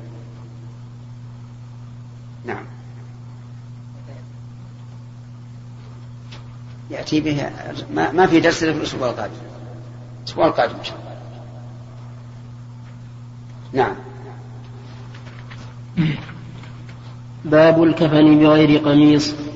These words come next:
Speaker 2: حدثنا أبو نعيم قال حدثنا سفيان
Speaker 1: في
Speaker 2: عن
Speaker 1: هذا الحديث تأليف القلوب،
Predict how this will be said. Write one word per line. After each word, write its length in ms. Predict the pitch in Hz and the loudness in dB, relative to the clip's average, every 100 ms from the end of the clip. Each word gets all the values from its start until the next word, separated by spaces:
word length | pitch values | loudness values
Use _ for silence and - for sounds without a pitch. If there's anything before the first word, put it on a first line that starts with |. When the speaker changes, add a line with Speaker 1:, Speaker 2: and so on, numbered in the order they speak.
| - | -2
Speaker 2:
حدثنا 600 | 139 156 147 143 151 151 | 2 4 4 6 6 6
أبو 260 | 151 156 160 | 6 6 6
نعيم 480 | 156 156 143 147 | 6 6 6 6
قال 340 | 143 131 127 131 | 4 2 0 0
حدثنا 680 | 143 143 - 147 151 147 147 | -2 0 2 4 6 6 4
سفيان 500 | 165 147 156 156 147 | 2 4 8 8 8
Speaker 1:
في 160 | 160 | 8
Speaker 2:
عن 60 | 147 | 8
Speaker 1:
هذا 180 | 185 175 | 8 6
الحديث 520 | - 147 143 131 - - - | 4 4 4 2 0 -8 -8
تأليف 560 | - 123 143 160 156 - | -2 0 4 4 4 0
القلوب، 340 | 113 123 135 | -8 -6 -8